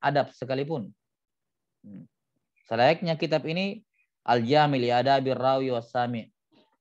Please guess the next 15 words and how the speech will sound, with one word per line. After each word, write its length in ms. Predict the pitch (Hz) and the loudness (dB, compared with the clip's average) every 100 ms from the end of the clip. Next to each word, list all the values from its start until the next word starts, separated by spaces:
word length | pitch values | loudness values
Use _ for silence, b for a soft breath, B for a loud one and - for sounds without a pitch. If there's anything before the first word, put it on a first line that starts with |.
| - | -10
Kemudian 320 | 107 120 123 | -2 0 2
juga 260 | 127 135 | 2 2
ada 140 | 120 123 | 2 0
kitab 480 | 117 113 135 135 - | -2 0 0 0 -2
Tazkiratus 640 | 131 123 120 127 120 120 - | -2 -2 -2 -2 -2 -4 -2
Sami' 320 | 131 131 127 - | 0 2 0 -2
wal 160 | 117 | -4
Mutakallim, 720 | 117 107 113 131 131 120 98 101 | -4 -4 -2 0 0 0 -4 -6
kat-, 160 | 107 107 | -8 -4
karya 240 | 117 120 | -2 0
Badruddin 560 | 117 117 120 113 123 120 | 0 0 -2 -2 -2 -2
Ibnu 240 | 113 120 | -4 -4
Jama-, 320 | 113 120 127 117 | -2 0 0 -2
Ibnu 240 | 117 120 | -4 -2
Jama'ah. 480 | 117 123 135 101 | 0 2 0 -2